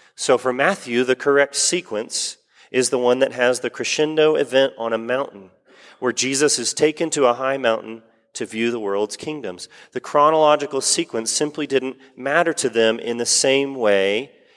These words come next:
it matters to us. You see, the, the chronology of certain events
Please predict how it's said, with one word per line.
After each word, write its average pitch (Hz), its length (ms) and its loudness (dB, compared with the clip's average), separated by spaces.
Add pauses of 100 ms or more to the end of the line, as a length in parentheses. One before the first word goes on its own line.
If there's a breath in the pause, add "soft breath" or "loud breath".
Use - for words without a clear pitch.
it - 180 0
matters 104 440 -4
to - 140 -12
us. - 460 -8 (340 soft breath)
You 135 100 -10
see, 160 240 2
the, 131 200 -12
the 131 220 -6
chronology 139 1040 0
of 120 120 2
certain 131 380 -2
events 123 880 -2